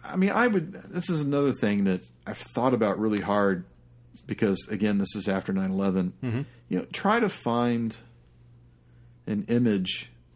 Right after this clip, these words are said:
Speaker 1: in, in a Hollywood movie of a Muslim praying before nine eleven. And after nine eleven, you'll have a lot.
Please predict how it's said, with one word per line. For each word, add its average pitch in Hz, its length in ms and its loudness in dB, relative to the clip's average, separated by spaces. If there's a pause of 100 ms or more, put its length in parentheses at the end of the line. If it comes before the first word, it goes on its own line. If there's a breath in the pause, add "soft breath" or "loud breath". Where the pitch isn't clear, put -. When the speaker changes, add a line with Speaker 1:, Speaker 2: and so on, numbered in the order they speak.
(1600)
Speaker 1:
in, 110 240 0
in 117 100 0
a 104 80 2
Hollywood 120 400 4
movie 95 460 2 (280)
of 104 140 -2
a 98 40 2
Muslim 101 540 0
praying 87 520 -2 (1400)
before 110 360 2
nine 98 160 4
eleven. 90 560 0 (260)
And 101 240 -4
after 123 280 2
nine 104 160 2
eleven, 95 560 0 (1160)
you'll 113 220 0
have 107 160 2
a 85 40 0
lot. 92 480 2